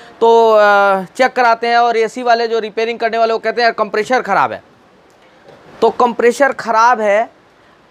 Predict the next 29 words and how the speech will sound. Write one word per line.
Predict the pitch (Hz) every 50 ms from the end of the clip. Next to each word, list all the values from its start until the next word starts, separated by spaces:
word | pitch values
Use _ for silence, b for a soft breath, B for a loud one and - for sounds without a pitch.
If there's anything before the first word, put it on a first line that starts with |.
| _ _ _ _ _ _ 113
बदलवा | 131 170 180 220 220 240 254 262
देते | 262 254 240 - 208
हैं। | 202 202 220 240 269 _ _ _ _ _ _ _ _ _ _ _
compressor | 196 208 190 233 233 233 - 269 240
पुराना | - - 226 220 214 233 240 220
spare | 214 - - 208 208 202
में | 208 202
रह | 180 156 143
जाता | 131 127 113 - 104
है। | 95 92 - _ _ _ _ -
एसी | 220 226 220 - 262 254
compressor | - 247 233 208 202 220 220 214 - 254 240
बदलने | 202 185 208 208 220 220 226 240 254 262
का | 254 - 240 240 247 254 254 233
कौन | 185 - - 226 240 262 277 277
कौन | 220 220 254 247 240
से | 202 240
लक्षण | 233 226 220 214 220 - 247
आने | 233 226 214 220 220 226 208
की | 208
वजह | 214 214 208 208
से | 196 - 220 214
एसी | 208 196 - 214
कंप्रेसर | 175 196 185 175 196 190 180 208 202
बदला | 190 175 165 156 165 160
जाता | 147 139 - - 107 98
है? | 95 - _ - - _ _ _ _ B B B B B B B B B - 160
एसी | 185 208 220 - 269 269
compressor | - 277 269 - - 254 254 247 - 269 277 277 277 277